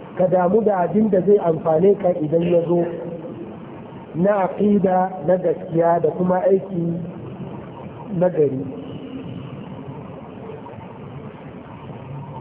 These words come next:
Sai Annabi sallallahu alaihi wasallam ya tambaye shi,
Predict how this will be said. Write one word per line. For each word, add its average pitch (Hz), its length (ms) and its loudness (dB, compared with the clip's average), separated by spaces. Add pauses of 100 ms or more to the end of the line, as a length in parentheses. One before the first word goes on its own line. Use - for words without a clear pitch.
(760)
Sai 190 80 4
Annabi 190 320 2
sallallahu 170 240 2
alaihi - 0 -
wasallam 175 240 2
ya 165 60 2
tambaye 151 420 2
shi, - 160 -6